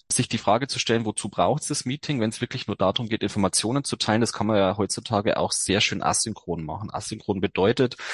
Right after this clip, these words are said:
beispielsweise kann ich, ähm, also viele arbeiten mittlerweile ja mit M S Teams. Es gibt Teams-Channels,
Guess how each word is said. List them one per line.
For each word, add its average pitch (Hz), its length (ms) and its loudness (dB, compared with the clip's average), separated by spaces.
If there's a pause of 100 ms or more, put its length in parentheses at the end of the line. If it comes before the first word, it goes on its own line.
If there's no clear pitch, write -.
(140)
beispielsweise 110 760 4
kann 107 220 0
ich, - 240 -4
ähm, 98 560 -2
also 92 200 -8
viele 104 320 0
arbeiten 95 360 2
mittlerweile 90 420 2
ja 92 60 2
mit 92 140 -2
M - 140 0
S - 160 0
Teams. 147 380 -6
Es - 140 -6
gibt - 200 -6
Teams-Channels, 117 800 2